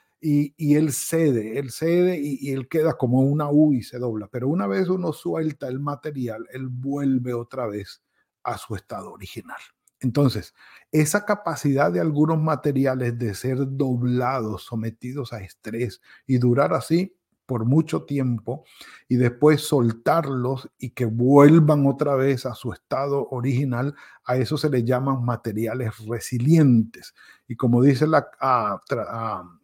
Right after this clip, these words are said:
la definición de la rae, es, eh, para un sistema también, para un material o para un sistema, que sometido a estrés,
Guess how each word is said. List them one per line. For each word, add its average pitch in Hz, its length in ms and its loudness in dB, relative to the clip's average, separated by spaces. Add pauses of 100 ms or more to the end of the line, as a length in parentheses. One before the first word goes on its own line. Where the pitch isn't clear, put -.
la 127 180 -2
definición 135 640 4
de 151 100 8
la 165 160 10
rae, 143 480 4 (1040)
es, 139 480 8
eh, 131 460 0
para 139 220 4
un 147 280 6
sistema 147 640 4
también, 113 400 0
para 107 180 -10
un 120 120 -2
material 135 560 -2
o 139 120 -4
para 104 260 -12
un 101 260 -10
sistema, - 600 -20 (360)
que - 180 -16
sometido 139 580 2
a 165 60 6
estrés, 165 560 4